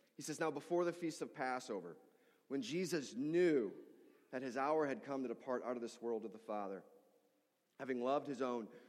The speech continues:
who were in the world, he loved them to the end." During supper, when the devil had already put it into the heart of Judas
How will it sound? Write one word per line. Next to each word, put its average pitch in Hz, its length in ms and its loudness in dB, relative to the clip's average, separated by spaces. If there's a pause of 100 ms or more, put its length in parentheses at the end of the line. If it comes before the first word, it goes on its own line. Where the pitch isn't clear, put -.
(140)
who 131 80 -2
were 127 120 4
in 127 120 2
the 123 80 2
world, 104 280 -2 (440)
he 156 180 0
loved 151 520 8
them 160 300 4
to 147 100 -6
the 123 240 0
end." 135 320 2 (1200)
During 156 320 6
supper, 151 380 2
when 139 100 2
the 127 80 -2
devil 135 360 2
had 123 180 -4
already 147 380 2
put 139 200 -2
it 117 60 -2
into 131 140 -2
the 113 80 -2
heart 123 220 -2
of 110 100 -4
Judas 120 420 -2